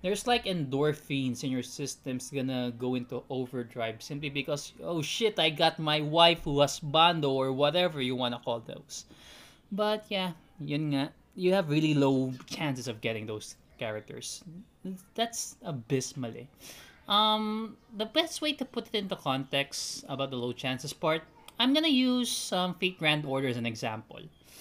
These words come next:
Since it's the oldest gacha games from the one I mentioned earlier,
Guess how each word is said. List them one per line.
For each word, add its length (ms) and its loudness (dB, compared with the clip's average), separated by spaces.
Since 340 0
it's 200 -2
the 180 -4
oldest 360 2
gacha 300 4
games 540 0
from 180 -2
the 80 4
one 180 2
I 120 2
mentioned 360 -4
earlier, 460 -4